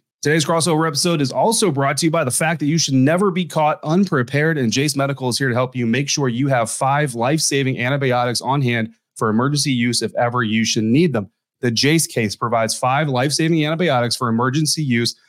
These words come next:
and all it takes to get your Jace case is fill out a simple online form, and in some cases, jump on a quick call with one of Jace Medical's board-certified physicians. It's doctor-created, it's doctor-recommended, and everybody should be empowered to care for themselves and their loved ones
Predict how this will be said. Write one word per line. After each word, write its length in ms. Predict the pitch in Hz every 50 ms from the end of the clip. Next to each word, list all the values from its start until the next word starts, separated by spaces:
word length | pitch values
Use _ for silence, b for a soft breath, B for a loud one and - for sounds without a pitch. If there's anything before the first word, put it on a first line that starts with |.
| b b -
and 100 | 113 120
all 200 | 120 131 147 160
it 100 | 165 147
takes 200 | - 160 151 135
to 60 | - 131
get 140 | 127 147
your 180 | 147 147 147 143
Jace 240 | 131 139 139 139 135
case 280 | - 147 139 139 135
is 100 | - -
fill 160 | - - 127 127
out 100 | 123 120
a 60 | 113
simple 400 | 107 - - 151 131 147 143 110
online 480 | 101 127 131 131 131 131 131 131 123
form, 400 | 117 - 131 131 135 127 117 b b b b b
and 80 | - 120
in 120 | 117 113
some 260 | - - 131 131 156
cases, 420 | 156 - 151 135 135 - 147 143 135
jump 260 | 127 - 131 131 135
on 100 | 131 117
a 60 | 113
quick 200 | 113 - 180 139
call 240 | - - 143 139 135
with 100 | 127 110
one 160 | 107 123 120
of 100 | 113 107
Jace 300 | 104 117 123 131 131 131
Medical's 380 | 123 120 120 117 113 120 113 98
board-certified 840 | 90 - 117 117 117 113 - 123 110 98 98 - 110 107 104 98
physicians. 480 | - 107 127 143 135 - - 104 101 - - _ _ _ _ _
It's 140 | - 110 -
doctor-created, 800 | 107 127 131 131 135 160 139 - 151 143 131 127 127 131 139 120
it's 160 | 123 104 -
doctor-recommended, 1000 | - 123 120 120 - 120 113 113 110 107 - 101 113 135 147 151 170 165 151 b b b b b
and 140 | - 123 -
everybody 560 | 143 156 156 151 135 113 117 110 107 104 95 - _ _ _
should 200 | - - 127 127
be 100 | 127 123
empowered 380 | 117 113 127 127 127 127 120
to 40 | 120
care 240 | 110 - 139 123 117
for 100 | 117 113
themselves 520 | 107 131 147 156 - - 139 143 139 127
and 80 | 120 117
their 100 | 123 127
loved 300 | 113 113 113 113 110 113
ones 240 | 113 113 110 107